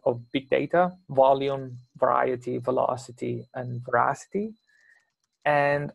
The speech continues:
all of these, and in particular one of them, variety, have, uh, important consequences for the semantic web and K R on the web. Um, but all of them do, really. So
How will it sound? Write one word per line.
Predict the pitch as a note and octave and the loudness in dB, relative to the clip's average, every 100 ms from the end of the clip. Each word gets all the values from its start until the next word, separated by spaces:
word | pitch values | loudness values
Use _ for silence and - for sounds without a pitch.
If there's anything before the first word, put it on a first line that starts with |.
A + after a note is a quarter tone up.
| - | 2
all | E3 G3+ | 4 6
of | F3 | 4
these, | D#3 C#3+ C3+ C3 | 0 -2 -2 -4
and | - C3+ | -6 -6
in | B2+ | -4
particular | B2+ B2+ C#3+ B2+ | -4 -2 0 2
one | C3+ D#3 | 2 0
of | |
them, | B2 A#2+ C#3 - | 0 -4 -4 -12
variety, | C3+ A#2 B2+ B2+ B2 B2 D#3+ _ - _ _ _ _ - | -6 -2 -2 -2 -6 -12 -14 _ -20 _ _ _ _ -6
have, | - D3 C3+ C3+ B2 B2 - - _ C3+ | 0 4 4 4 0 -10 -14 -18 _ 2
uh, | C3 B2+ C3 - | 4 4 2 0
important | C#3 D#3+ D3+ | 0 2 2
consequences | C#3 C#3+ C#3+ B2+ B2+ A#2+ A#2+ | 2 2 2 -2 -2 -6 -6
for | - B2+ A#2+ A#2 - | 0 2 2 -2 -4
the | B2+ | -6
semantic | C3+ A#2+ B2 | -4 -4 -2
web | B2+ D#3+ G3 | 0 2 0
and | C#3 B2 | -4 -6
K | B2 C3 | -2 2
R | B2 B2 | 4 2
on | B2 A#2+ | 0 -6
the | |
web. | B2+ D#3+ A#3 _ _ _ _ _ _ _ _ _ _ _ _ _ _ _ _ _ _ _ | -6 -4 -4 _ _ _ _ _ _ _ _ _ _ _ _ _ _ _ _ _ _ _
Um, | D3+ C#3+ C#3+ C#3 C3+ C3 - | 4 6 6 6 4 0 0
but | D#3+ | 2
all | E3 F3+ | 6 6
of | F3+ | 6
them | C3 C3 | 0 -4
do, | C3+ B2+ - | -8 -8 -10
really. | C3+ - - _ | -12 -12 -20 _
So | - C3+ - G1+ - | -8 -6 -4 -8 -12